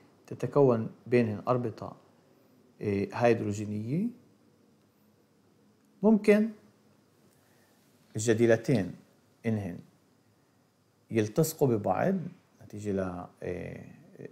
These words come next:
الأربطة الهيدروجينية اللي تتكون، والنتيجة هي تكون جزيء آر إن إيه ثنائي جديلي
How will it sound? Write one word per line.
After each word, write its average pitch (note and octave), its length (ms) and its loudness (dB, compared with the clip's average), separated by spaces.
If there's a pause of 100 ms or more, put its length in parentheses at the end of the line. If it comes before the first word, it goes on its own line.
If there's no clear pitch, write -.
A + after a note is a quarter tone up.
(120)
الأربطة A#2+ 400 0
الهيدروجينية F#2+ 440 -8
اللي F#2+ 160 -8
تتكون، E3 720 -2 (920)
والنتيجة A#2+ 1700 0
هي E3 320 2 (1080)
تكون A2+ 540 -2 (300)
جزيء A#2+ 400 2 (140)
آر D3 180 2
إن - 80 -2
إيه B2+ 180 -4
ثنائي G#2 400 -8
جديلي D3+ 540 -4